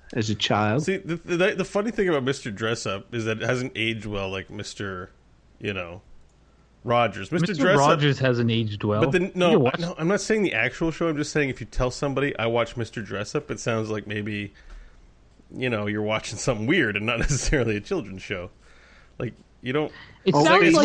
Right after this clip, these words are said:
Speaker 2: my
Speaker 3: a
Speaker 2: uncle,
Speaker 3: children's show to
Speaker 2: my
Speaker 3: me.
Speaker 2: uncle who likes to, you know,
Speaker 3: <laughs> Sure.
Speaker 2: dress up in things. Uh, you know, it's, it's, if you think about it, it's awkward. But Mister Rogers,
Speaker 1: Wait,
Speaker 2: you
Speaker 1: if
Speaker 2: know,
Speaker 1: you think about it,
Speaker 2: Rogers.
Speaker 1: Bo spends a lot of time in the bowels of the internet,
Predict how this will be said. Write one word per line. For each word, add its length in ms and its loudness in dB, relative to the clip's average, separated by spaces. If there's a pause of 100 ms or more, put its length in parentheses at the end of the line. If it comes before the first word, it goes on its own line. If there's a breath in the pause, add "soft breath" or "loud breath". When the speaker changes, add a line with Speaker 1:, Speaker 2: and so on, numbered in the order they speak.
Speaker 2:
my 60 6
Speaker 3:
a 60 8
Speaker 2:
uncle, 140 6
Speaker 3:
children's 300 4
show 200 4
to 80 4
Speaker 2:
my 180 6
Speaker 3:
me. 60 8
Speaker 2:
uncle 240 6
who 160 6
likes 240 4
to, 280 4
you 120 4
know, 120 4
Speaker 3:
<laughs> 0 -
Sure. 140 0
Speaker 2:
dress 380 0
up 200 0
in 200 0
things. 580 -2 (100)
Uh, 60 -4
you 480 -2
know, 180 0
it's, 540 -2
it's, 340 -4 (140)
if 240 -8
you 80 0
think 180 -2
about 280 4
it, 80 2
it's 120 -6
awkward. 520 -6 (100)
But 160 -4
Mister 260 0
Rogers, 360 2
Speaker 1:
Wait, 180 6
Speaker 2:
you 80 4
Speaker 1:
if 60 0
Speaker 2:
know, 80 6
Speaker 1:
you 40 4
think 220 0
about 240 6
it, 40 6
Speaker 2:
Rogers. 120 0
Speaker 1:
Bo 140 6
spends 300 -4
a 60 4
lot 280 2
of 80 0
time 280 2
in 100 4
the 60 2
bowels 540 4
of 140 0
the 80 2
internet, 580 2